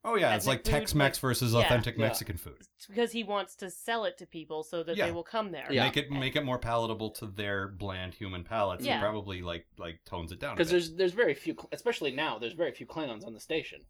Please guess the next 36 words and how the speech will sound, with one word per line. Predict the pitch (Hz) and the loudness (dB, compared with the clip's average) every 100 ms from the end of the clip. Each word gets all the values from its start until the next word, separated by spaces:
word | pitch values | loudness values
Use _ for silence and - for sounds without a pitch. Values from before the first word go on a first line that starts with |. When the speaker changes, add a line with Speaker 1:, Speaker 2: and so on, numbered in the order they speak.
| _ | _
Speaker 1:
Right. | - 143 | -2 -2
Speaker 2:
Yeah. | - - | -2 0
Speaker 1:
There's, | 117 110 98 | 2 2 2
there's | - 107 - | 0 2 4
tensions | 123 117 107 98 | 4 4 2 4
going | 101 98 | 4 6
on, | 92 90 92 | 6 4 2
and | 98 90 87 92 | 0 0 -2 -2
yeah, | 131 78 82 | -2 -2 -6
and, | 117 95 90 85 | -4 -2 -2 -6
and | 95 92 | -8 -6
so | 110 98 120 139 | -6 -6 -8 -4
Speaker 3:
Sales | - 175 160 | 4 6 6
are | |
probably | 170 156 151 135 | 4 2 0 -4
pretty | 151 135 | -4 -2
far | 143 120 | 0 0
down. | 123 110 95 _ _ | -4 -6 -10 _ _
He's | - 139 | -16 -2
probably | 160 147 | 2 6
also | 139 131 143 | 4 4 0
having | 127 | -2
to | 117 | -4
sell | 127 | -4
Italian | 107 131 110 92 | -4 -4 -4 -6
food. | 110 107 - _ _ | -12 -12 -14 _ _
Speaker 1:
<laughs> | - - - 698 - - - | -4 -4 -2 -6 -6 -10 -4
Speaker 2:
But | - 277 | 0 0
then, | 277 277 | 0 0
you | 269 | 0
know, | 233 185 | 0 -2
Worf | 185 220 220 | 0 -2 -2
comes | - 190 185 | -4 -4 -2
over. | 165 160 165 175 - _ _ | -4 -2 -4 -6 -10 _ _
He's | 160 | -8
like, | 165 - | -8 -8